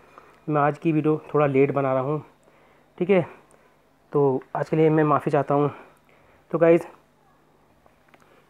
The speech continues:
ये वीडियो आपको पीडीओ, बीपीडीओ, क-, कनिसाग, लेखपाल, बंदी रक्षक, उन सभी में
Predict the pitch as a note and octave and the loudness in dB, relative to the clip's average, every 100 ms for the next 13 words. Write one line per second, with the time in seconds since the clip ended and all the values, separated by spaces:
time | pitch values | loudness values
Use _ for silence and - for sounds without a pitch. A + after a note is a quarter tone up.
0 | - F#3 F3 E3+ D#3+ - E3 D#3 E3 E3 | 0 2 4 4 2 2 0 0 0 2
1 | D#3+ D#3 D3+ - _ _ _ _ _ D3+ | 4 2 0 -8 _ _ _ _ _ -8
2 | D3+ E3 D3+ D#3 D3+ C#3 - D#3 D#3 D#3 | -2 0 4 2 0 -6 -2 -2 0 0
3 | D3+ D#3 D3+ - D3+ C#3 C#3+ D3 C#3+ D3+ | 2 2 0 0 0 2 2 0 0 0
4 | D3 D#3 D3 - E3 - D#3+ E3 F3 | 0 -4 -6 -6 -6 -2 -2 0 -2